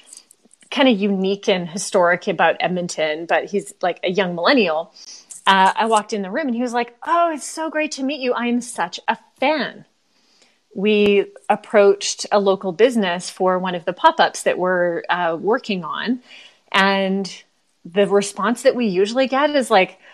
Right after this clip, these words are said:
"Oh, wow, we'd love for you to come and do a pop-up here. We are such fans of Walkable Edmonton." Now, tell me the last time somebody is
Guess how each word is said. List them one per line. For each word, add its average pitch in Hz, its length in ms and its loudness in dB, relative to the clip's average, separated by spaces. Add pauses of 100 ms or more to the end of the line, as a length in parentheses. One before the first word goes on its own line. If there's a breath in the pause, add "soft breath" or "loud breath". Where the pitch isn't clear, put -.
(320 soft breath)
"Oh, 320 120 4
wow, 302 220 2
we'd 285 160 -2
love 262 540 0
for 349 140 -8
you 294 140 -2
to 247 60 0
come 220 200 -6
and 208 80 -4
do 185 100 -2
a 190 60 -2
pop-up 185 400 -6
here. 254 160 0
We 233 280 -2
are 233 200 -2
such - 560 -4 (240)
fans 190 580 -2
of 208 220 0
Walkable 175 440 0
Edmonton." 277 500 -2 (1000 soft breath)
Now, 220 400 4
tell 262 280 -2
me 330 120 0
the 320 100 2
last 220 320 2
time 190 360 -4
somebody 202 420 -2
is 175 580 -2